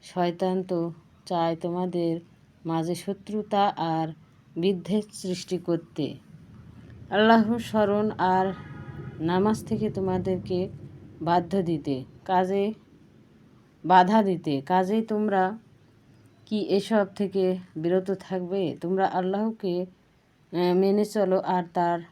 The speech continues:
রসুলকে মেনে চলো, আর মন্দ থেকে সতর্ক থাকো। আর যদি তোমরা মুখ ফিরিয়ে নাও, তাহলে জেনে রেখো, আমার রসুলের দায়িত্ব হলো সুস্পষ্টভাবে আমার বাণী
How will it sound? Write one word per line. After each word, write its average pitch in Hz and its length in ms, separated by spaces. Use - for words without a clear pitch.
রসুলকে 208 600
মেনে 180 320
চলো, 165 360
আর 165 280
মন্দ 202 400
থেকে 220 420
সতর্ক 190 720
থাকো। 190 500
আর 170 300
যদি 196 280
তোমরা 226 340
মুখ 196 240
ফিরিয়ে 220 380
নাও, 185 240
তাহলে 185 460
জেনে 175 320
রেখো, 180 480
আমার 185 340
রসুলের 190 500
দায়িত্ব 180 440
হলো 185 240
সুস্পষ্টভাবে 180 1300
আমার 170 300
বাণী 160 520